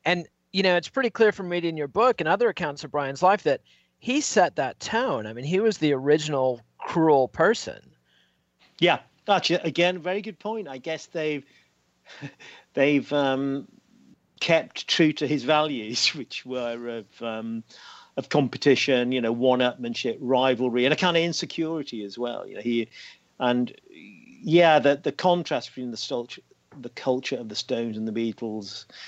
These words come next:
Speaker 2: is a shocking one, and I think it's one that doesn't really come out generally when people talk about them, and it's part of their,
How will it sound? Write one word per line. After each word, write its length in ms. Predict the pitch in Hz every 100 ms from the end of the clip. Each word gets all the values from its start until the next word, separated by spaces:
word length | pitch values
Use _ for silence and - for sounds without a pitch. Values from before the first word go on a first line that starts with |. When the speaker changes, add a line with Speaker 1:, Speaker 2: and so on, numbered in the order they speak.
| - _ -
Speaker 2:
is 300 | 165 165 135
a 60 |
shocking 600 | 120 - 185 170 - 131
one, 340 | 113 92 92 123
and 380 | - _ - 185
I 40 |
think 220 | 226 269
it's 160 | 262 -
one 140 | 233
that 80 | 180
doesn't 280 | 185 156 160
really 200 | 151 143
come 240 | - 135
out 340 | 139 202 208 120
generally 520 | - 143 151 131 107
when 280 | 104 110 - - - _ _
people 260 | - 135 127
talk 340 | - 165 190
about 320 | 127 101 73
them, 200 | 101 98
and 100 | 151
it's 180 | 202 156
part 400 | - 220 302 311
of 100 | 202
their, 280 | 143 127 113